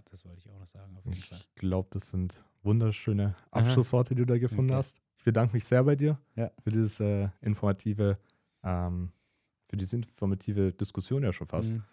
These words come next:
Speaker 1: Ja, okay.
Speaker 2: Ähm, wir hoffen natürlich, wir
Speaker 1: <laughs>
Speaker 2: konnten euch helfen, ähm, euch für Umwelt- und Verfahrenstechnik zu begeistern. Ähm,
Speaker 1: Ja.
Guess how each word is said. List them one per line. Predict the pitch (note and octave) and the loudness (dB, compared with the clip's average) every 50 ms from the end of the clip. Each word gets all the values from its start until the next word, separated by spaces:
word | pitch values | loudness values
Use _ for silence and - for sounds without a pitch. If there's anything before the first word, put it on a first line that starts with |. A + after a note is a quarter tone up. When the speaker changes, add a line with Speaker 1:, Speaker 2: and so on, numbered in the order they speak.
| _ _ | _ _
Speaker 1:
Ja, | A#2+ B2 C3+ A2+ - | -12 -10 -10 -8 -4
okay. | - G2 F#2+ F#2+ | 0 0 2 2
Speaker 2:
Ähm, | G2 F#2+ F#2 F2+ - _ _ - _ - C3+ - _ | 2 0 -2 -4 -6 _ _ -18 _ -14 -14 -14 _
wir | - A#2+ B2 A#2 | 2 4 6 6
hoffen | C#3 C#3 C#3 - D#3 | 6 6 4 4 4
natürlich, | D3 C3+ - D3 C#3 B2 - | 2 4 2 0 0 0 0
wir | - G#2+ | 0 0
Speaker 1:
<laughs> | |
Speaker 2:
konnten | G2+ B2 B2 A2+ A#2+ | 2 2 2 4 2
euch | A#2+ A2 - | 2 2 2
helfen, | A2+ A#2 C3 C#3 - D3+ D3 C3+ - _ _ _ _ _ _ | 2 2 2 2 0 -2 -2 -2 -4 _ _ _ _ _ _
ähm, | A2 G#2+ G#2+ G#2+ G#2+ G#2+ G#2+ A2 A2 - _ _ _ _ _ | 2 2 4 4 2 2 0 -2 -6 -10 _ _ _ _ _
euch | - A2+ G#2+ - | -4 -2 -2 0
für | - A2 | -2 -2
Umwelt- | F#2 A2+ A#2+ A#2 A2 | 0 2 2 2 2
und | A2+ G#2 | 2 0
Verfahrenstechnik | - - G2 - A2 A2 A#2 - - A#2 A2 - A2 G#2 - | -2 -4 -4 -2 -2 -2 -2 -2 -4 -6 -4 -4 -6 -6 -8
zu | - - G#2+ G2+ G2+ G2+ G2 G2 G2 - _ _ _ _ _ | -8 -4 -2 -2 0 0 0 -2 -4 -6 _ _ _ _ _
begeistern. | - G2 F#2+ G#2+ G#2 A#2+ B2 - - D#3 D#3+ E3 - _ _ _ _ _ _ _ _ - | -4 0 2 4 4 4 2 0 0 0 0 0 -2 _ _ _ _ _ _ _ _ -4
Ähm, | G#2+ G2+ G2+ G2+ A2+ G2 | -2 0 2 2 2 2
Speaker 1:
Ja. | G2 | 0